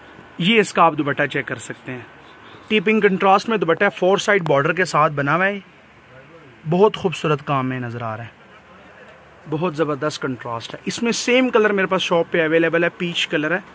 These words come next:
वो भी available है shop पे। बहुत ज़बरदस्त काम में बना हुआ है। इसकी price हम आपको देंगे फिफ्टी फ़ाइव थाउजेंड। फिफ्टी फ़ाइव थाउजेंड में full ready to wear तैयार देंगे हम आपको। Check कर सकते हैं,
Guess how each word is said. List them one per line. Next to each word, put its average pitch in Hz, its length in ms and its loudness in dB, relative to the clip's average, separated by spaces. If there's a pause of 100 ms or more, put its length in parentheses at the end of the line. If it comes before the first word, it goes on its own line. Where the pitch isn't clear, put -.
(760)
वो 170 160 4
भी 180 140 4
available 139 380 2
है 139 80 2
shop 127 220 -6
पे। - 140 -8
बहुत 180 280 4
ज़बरदस्त 156 480 0
काम 139 200 2
में 139 100 0
बना 131 180 0
हुआ 147 140 0
है। - 360 -2 (420)
इसकी - 240 2
price 226 300 4
हम 220 100 6
आपको 202 240 6
देंगे 196 220 6
फिफ्टी - 320 2
फ़ाइव 143 360 2
थाउजेंड। - 360 0
फिफ्टी 214 340 2
फ़ाइव 180 360 0
थाउजेंड 175 360 2
में 175 100 0
full 190 320 0
ready 156 360 0
to 175 220 -4
wear 156 400 0
तैयार 139 300 0
देंगे 127 280 -10
हम 139 180 -12
आपको। 135 280 -16 (640)
Check 170 160 -4
कर 147 160 -2
सकते - 340 -4
हैं, 208 180 -2